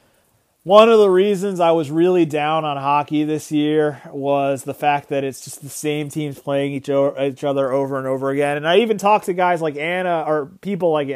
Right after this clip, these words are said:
not guys like Anna, people like Anna, who were like, "Yeah, I agree with you that it gets really repetitive playing the same <laughs> damn teams." over and over again. So one thing I'm looking forward to is this round being over. Well, as soon as it's over, the better, as far as I'm concerned, 'cause then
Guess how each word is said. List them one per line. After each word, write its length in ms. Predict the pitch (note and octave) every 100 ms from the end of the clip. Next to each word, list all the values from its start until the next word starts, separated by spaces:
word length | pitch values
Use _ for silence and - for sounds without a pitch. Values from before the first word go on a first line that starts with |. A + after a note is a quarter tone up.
| C3
not 180 | C#3+ -
guys 280 | A2+ A#2+
like 160 | G2+ G2+
Anna, 300 | G2+ A2 A#2+
people 400 | - A3+ E3+ D3
like 240 | C3 C3
Anna, 380 | C3 A#2+ A#2+ B2 - _ _ _ -
who 340 | F#3 F3 E3 D#3
were 140 | E3
like, 340 | E3 D#3 D3 C#3+
"Yeah, 260 | D#3 E3
I 140 | D#3+ D#3
agree 320 | D3+ E3 A3+
with 160 | F#3 E3
you 300 | D3 C#3+ C#3
that 260 | C3+ C3+
it 120 | D3
gets 200 | C#3 D3+
really 220 | D3+ E3 D#3
repetitive 680 | C#3 F3+ G#3 F3+ D#3 C#3 - _ _
playing 260 | - F3 E3+
the 80 | D#3
same 240 | E3+ F3+
<laughs> 20 |
damn 260 | F3+ G#3 F#3
teams." 440 | A#3 A#3+ G3 F3+ - _ _ -
over 360 | E3+ G3+ F#3+ F3+
and 80 |
over 260 | G3 A3 G3
again. 260 | D#3+ D3+ C3+
So 160 | E3
one 240 | D#3+ A#3 A#3
thing 160 | A3
I'm 280 | F#3+ A#3+ B3
looking 300 | A3 G3 F#3
forward 360 | E3+ F3+ F3 E3
to 240 | F3 E3
is 260 | D#3 D3 C3+
this 280 | G#3+ A#3 F3+
round 420 | F3 D3 C3+ B2+
being 300 | C#3+ C#3 C3
over. 560 | C3 B2 A#2 A2+ G#2+
Well, 160 | A#2 B2+
as 260 | C3+ C#3+ C#3+
soon 260 | - A#3
as 140 | A#3 F#3
it's 160 | E3+
over, 340 | F3 G3 F3 D#3
the 100 | C3+
better, 420 | A#2 E3 F3+ C3+
as 140 | B2+
far 220 | C#3+ C3 C3
as 80 |
I'm 160 | C3 C3+
concerned, 380 | C#3+ B2+ C3 B2
'cause 140 | B2
then 380 | D#3 A#3 G#3 F3+